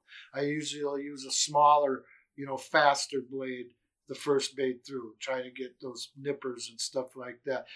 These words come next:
I don't like to have, like, a double ten or a nine ten or something like that the first bait through it. If a guy up in front can read water that you put them through and puts his baits where they should be,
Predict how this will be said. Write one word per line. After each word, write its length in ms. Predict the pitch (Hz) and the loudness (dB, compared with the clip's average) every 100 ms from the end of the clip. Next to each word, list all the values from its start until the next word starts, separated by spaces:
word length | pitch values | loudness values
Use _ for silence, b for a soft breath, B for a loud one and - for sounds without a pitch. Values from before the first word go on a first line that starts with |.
| B | B
I 60 | 143 | 2
don't 220 | 165 175 | 2 2
like 220 | 160 151 - | 0 -4 -2
to 120 | 139 | -2
have, 280 | 147 143 135 | 0 -2 -4
like, 220 | 135 127 _ _ _ | -6 -8 _ _ _
a 40 | 127 | -6
double 400 | 143 139 139 139 | 0 0 0 -8
ten 380 | - 139 139 135 | -6 -6 -6 -10
or 180 | 127 120 | -14 -14
a 20 | 127 | -4
nine 340 | 139 135 135 131 | -2 -2 -8 -14
ten 360 | 139 131 131 120 b b b | -10 -10 -10 -14 b b b
or 80 | 127 | -6
something 400 | - 143 135 131 | -2 -2 -2 -6
like 240 | 127 123 | -6 -6
that 240 | 143 127 - | -4 -4 -6
the 60 | - | -14
first 280 | 135 117 - | -10 -10 -8
bait 240 | 127 120 | -8 -8
through 220 | 135 123 | -10 -12
it. 60 | 120 _ b b | -12 _ b b
If 100 | 123 | -10
a 40 | 131 | 2
guy 300 | 156 165 156 | 8 8 8
up 420 | 151 - 147 139 | -2 -10 -12 -4
in 100 | 143 | -4
front 280 | 131 151 143 - _ _ _ | -2 2 2 2 _ _ _
can 160 | - 113 | -14 -10
read 300 | 123 147 139 | -6 -6 -4
water 480 | 135 135 139 139 - _ _ | 4 6 6 0 -8 _ _
that 160 | 127 127 | -8 -8
you 100 | 123 - | -8 -4
put 180 | 147 | -6
them 200 | 143 117 117 | -6 -14 -16
through 280 | 139 139 135 _ _ 123 | -14 -12 -14 _ _ -20
and 100 | 110 | -4
puts 220 | 147 139 | -4 -4
his 140 | 131 | -8
baits 360 | 120 139 135 - | -6 -4 -4 -8
where 120 | 135 | -10
they 80 | 127 | -10
should 400 | - - 139 131 | -8 -4 -6 -6
be, 240 | 139 139 | -12 -14